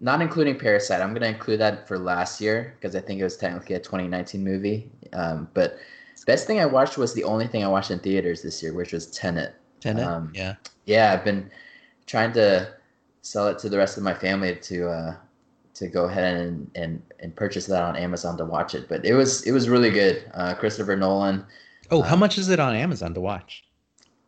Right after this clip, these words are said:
Speaker 1: It's, it's, it's up there. It's, it's twenty bucks. Um,
Speaker 2: Okay.
Speaker 1: so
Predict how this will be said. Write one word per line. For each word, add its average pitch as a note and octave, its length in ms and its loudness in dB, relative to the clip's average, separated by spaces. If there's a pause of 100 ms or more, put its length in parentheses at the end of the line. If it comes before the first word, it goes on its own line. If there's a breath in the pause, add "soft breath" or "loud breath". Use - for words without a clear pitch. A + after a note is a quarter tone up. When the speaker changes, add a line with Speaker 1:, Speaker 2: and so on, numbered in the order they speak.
(100)
Speaker 1:
It's, - 460 -6
it's, - 360 -10
it's A2 160 -8
up C#3+ 200 2
there. E2+ 180 2
It's, - 300 -12
it's - 220 -16
twenty A#2 280 0
bucks. - 680 -4
Um, F2 360 -6
Speaker 2:
Okay. F#3 320 2
Speaker 1:
so F2+ 340 -4